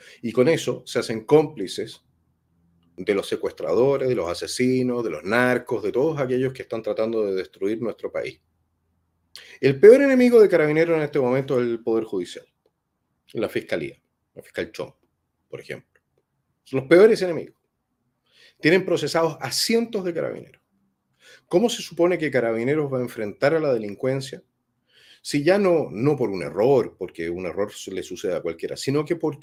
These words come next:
sino que van, si la Fiscalía va a buscar, va a buscar cómo, incluso si no hay delito, meter preso a carabineros por décadas,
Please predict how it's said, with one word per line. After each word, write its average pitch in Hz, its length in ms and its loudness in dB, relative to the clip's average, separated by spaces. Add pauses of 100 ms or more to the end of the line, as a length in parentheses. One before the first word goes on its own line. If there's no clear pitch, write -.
sino 143 320 -4
que 147 220 -6 (380)
van, 147 360 -2
si 135 300 -4
la 127 200 0
Fiscalía 139 500 -2
va 143 160 2
a 143 40 2
buscar, 170 760 2 (160)
va 165 80 0
a 151 40 -2
buscar 156 760 -2 (120)
cómo, 233 600 2
incluso 220 420 -2
si - 120 -6
no 180 100 2
hay 190 80 2
delito, 175 480 -4 (360)
meter 139 300 0
preso 143 280 -2
a 135 60 2
carabineros 123 520 -2
por 104 180 -6
décadas, 87 520 -6